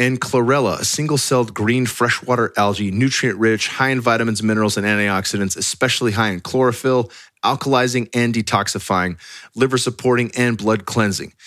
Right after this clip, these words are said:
and can help remove heavy metals and pesticides from the body. It contains a high amount of chlorophyll, which will cleanse the bowels, liver, and the blood, potent antioxidant for immune support,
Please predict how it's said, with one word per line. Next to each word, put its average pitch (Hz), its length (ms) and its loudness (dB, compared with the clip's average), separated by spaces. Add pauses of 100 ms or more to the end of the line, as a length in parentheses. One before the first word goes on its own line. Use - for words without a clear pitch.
(220)
and 110 160 0
can 95 120 0
help 98 280 0
remove 107 300 2
heavy 107 260 0
metals 104 280 2
and 87 140 -6
pesticides 120 640 0
from 110 240 0
the 101 100 0
body. 92 340 0
It - 380 -16
contains 113 380 -2
a 95 40 0
high 135 260 0
amount 131 240 2
of 107 40 -8
chlorophyll, 110 460 0
which 104 160 -2
will 101 60 -6
cleanse 127 400 0
the 123 80 0
bowels, 107 420 2
liver, 101 420 0
and 139 220 2
the 110 80 2
blood, 92 300 0 (340)
potent 147 240 0
antioxidant 110 680 0 (280)
for 143 300 2
immune 107 320 2
support, 104 520 0